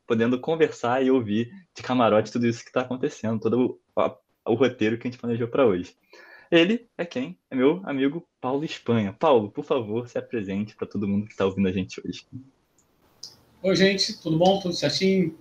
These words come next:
Speaker 2: Miguel, prazer enorme estar aqui com você. Padu, meu querido Padu,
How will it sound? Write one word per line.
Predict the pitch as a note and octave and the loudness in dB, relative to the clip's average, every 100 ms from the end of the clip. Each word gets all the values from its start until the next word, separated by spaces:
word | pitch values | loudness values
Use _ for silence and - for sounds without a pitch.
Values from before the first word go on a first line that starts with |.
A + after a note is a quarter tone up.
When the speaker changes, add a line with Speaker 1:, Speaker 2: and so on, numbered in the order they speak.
| _ C#3 | _ 0
Speaker 2:
Miguel, | C#3 D#3+ D#3+ - _ _ _ _ _ - | 2 2 2 -4 _ _ _ _ _ -6
prazer | C3 D3 D3 | 0 2 2
enorme | C#3 D3+ D3+ | 4 4 4
estar | C3+ | 2
aqui | B2+ D#3 | 0 -2
com | C#3 | -2
você. | C3+ - D#3 D3+ - _ _ - | -2 0 -2 -2 -10 _ _ -4
Padu, | C#3+ D3+ F3 | 0 2 4
meu | D#3+ | 2
querido | D#3+ D3+ D3+ F3 - | 4 4 4 2 0
Padu, | C#3 B2 D3 D#3 | 2 0 0 -2